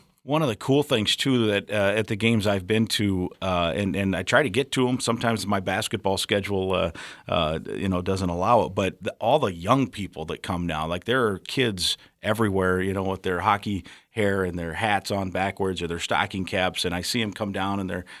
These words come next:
banging on the, uh, on the glass down there. I mean, what's that like, kno-, knowing that, I suppose you were one of those kids too, right, running around Mariucci? But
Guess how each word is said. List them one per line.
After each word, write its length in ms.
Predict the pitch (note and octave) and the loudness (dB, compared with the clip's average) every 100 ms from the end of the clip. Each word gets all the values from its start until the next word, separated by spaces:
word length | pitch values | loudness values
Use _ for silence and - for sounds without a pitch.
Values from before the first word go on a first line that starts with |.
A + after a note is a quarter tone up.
| - _ | -20 _
banging 360 | - G2+ G#2 G#2 | -4 0 0 0
on 100 | G2 | 0
the, 240 | F#2 F2+ | 0 0
uh, 180 | E2+ E2 | 0 0
on 120 | - F#2+ | 0 0
the 80 | |
glass 400 | F#2 F2+ F2+ F#2+ | 0 0 2 0
down 240 | - G2 F#2+ | 2 2 2
there. 180 | G2 F#2+ | 0 0
I 40 | |
mean, 160 | F#2+ G#2 | 0 0
what's 180 | D#3 | 0
that 220 | C3 A#2 - | 2 0 0
like, 240 | G2+ F#2 | -2 0
kno-, 200 | G2 G2+ | 0 2
knowing 340 | G2 G#2 A2+ G2+ | 2 4 4 2
that, 220 | G2 F#2+ | 2 0
I 80 | A2 | 0
suppose 460 | G#2+ - D3 D#3 A2+ | 0 0 2 2 2
you 100 | C#3+ | 0
were 140 | B2 | 0
one 200 | G2 A2 | 0 0
of 80 | G#2 | 2
those 220 | G2+ - | 0 0
kids 320 | - A2 F#2+ | 2 2 2
too, 220 | - D#3+ | 2 2
right, 260 | G#2 G2+ B2 | 4 2 0
running 340 | G#2+ G#2+ A2 G#2+ | 0 2 4 2
around 320 | G#2 G#2+ G#2+ | 2 2 2
Mariucci? 500 | G#2+ G2+ A2 - G#2 | 0 0 -2 -2 0
But 180 | G#2 | 2